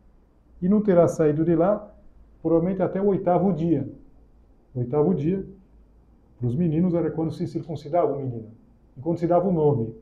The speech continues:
Vai ser precisamente nesse oitavo dia do nascimento do João Batista que se vai dar pra ele o nome de,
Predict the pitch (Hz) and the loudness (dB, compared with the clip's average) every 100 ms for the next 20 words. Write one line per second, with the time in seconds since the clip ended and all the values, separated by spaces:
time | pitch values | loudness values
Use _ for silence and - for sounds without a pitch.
0 | - _ _ - - _ _ - - - | -20 _ _ -20 -20 _ _ -20 -20 -16
1 | 104 123 127 123 127 147 147 135 131 135 | -12 -8 -4 -2 0 0 -2 -4 -2 -4
2 | 127 190 160 135 147 127 131 131 - 131 | 0 0 2 2 2 2 0 -4 -4 0
3 | 131 131 - - - - - - - - | 0 -2 -10 -18 -20 -20 -20 -20 -20 -20
4 | - - 117 113 120 139 147 165 156 - | -20 -8 -6 -2 -2 0 -2 -2 -4 -6
5 | 185 - - _ _ _ _ - - 123 | -14 -14 -20 _ _ _ _ -20 -8 -4
6 | 127 127 123 117 117 - _ _ - 117 | 0 0 0 -4 -8 -16 _ _ -10 -4
7 | 131 131 131 127 123 120 120 120 120 113 | 0 2 2 0 0 0 0 0 0 0
8 | 117 110 113 110 107 | -2 -4 -4 -4 -6